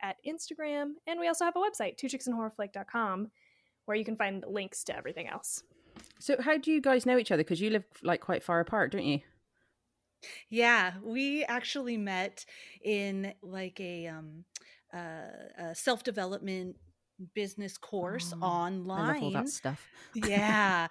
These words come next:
Speaker 1: <laughs> Yeah.
Speaker 3: Well, I'm obsessed with it. I
Speaker 2: I
Speaker 3: just,
Speaker 2: know, I can
Speaker 3: I
Speaker 2: tell.
Speaker 3: consume so much of it.
Speaker 2: <laughs> Me too.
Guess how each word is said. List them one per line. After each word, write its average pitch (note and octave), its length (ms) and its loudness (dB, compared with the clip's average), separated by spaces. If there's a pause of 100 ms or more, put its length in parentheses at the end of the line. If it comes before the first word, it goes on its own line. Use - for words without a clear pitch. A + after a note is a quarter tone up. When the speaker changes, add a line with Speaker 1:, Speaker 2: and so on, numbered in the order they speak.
Speaker 1:
<laughs> - 120 -12
Yeah. G#3+ 240 0
Speaker 3:
Well, G3 80 -2
I'm G3 140 -2
obsessed E3 520 -6
with E3 160 -12
it. D#3+ 180 -10
I D#3+ 160 2
Speaker 2:
I - 20 10
Speaker 3:
just, E3 80 8
Speaker 2:
know, C#3+ 160 6
I C#3+ 60 2
can D3 140 -4
Speaker 3:
I - 40 -6
Speaker 2:
tell. C#3 120 0
Speaker 3:
consume C6+ 520 2
so B5+ 120 -6
much - 140 -2
of G#3+ 120 2
it. - 240 8
Speaker 2:
<laughs> - 0 -
Me G#3 200 6
too. C#4+ 380 12